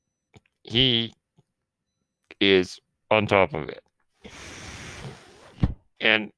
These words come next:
is able to change his plans accordingly. So let us discuss his plans in The Rise of Skywalker.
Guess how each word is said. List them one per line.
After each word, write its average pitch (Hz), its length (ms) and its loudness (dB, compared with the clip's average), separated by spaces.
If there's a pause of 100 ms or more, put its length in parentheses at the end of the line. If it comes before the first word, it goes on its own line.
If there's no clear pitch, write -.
is 117 180 -2
able 120 300 4
to 104 100 0
change 165 400 2
his 107 160 0
plans 92 480 0
accordingly. 104 880 -4 (1700)
So 143 80 4
let 208 220 6
us 202 80 -6
discuss 143 480 0
his 123 160 -4
plans 107 580 2
in 98 380 -2
The 107 100 0
Rise 90 440 -2
of 90 100 -8
Skywalker. - 720 0